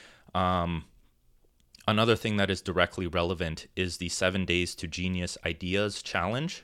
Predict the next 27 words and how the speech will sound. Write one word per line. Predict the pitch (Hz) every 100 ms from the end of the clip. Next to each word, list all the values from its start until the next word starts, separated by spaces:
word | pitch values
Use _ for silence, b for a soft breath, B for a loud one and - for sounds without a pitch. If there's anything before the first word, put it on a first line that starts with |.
| -
which | 95 101 - -
helps | - 123 123 82
you | 101 78 - _ _ _ _ _ -
develop | 98 98 98
yourself | 92 - 85 78 -
mentally. | 90 92 - 78 64 B B B
It | - 90
helps | 95 127 -
you | 107
make | 98 95
these | 98 -
connections. | - 82 - 80 76
It | -
helps | 104 110
you | 110
understand | 101 90 - 92 85
this | 73 -
more. | 90 104 78 B B B
It | 98
helps | 95 98 -
you | 98
dissect | 92 85 - 113 107 -
big | 82 95
ideas | 92 82 104 98 -
that | 90 -
come | 92
across, | 87 - 90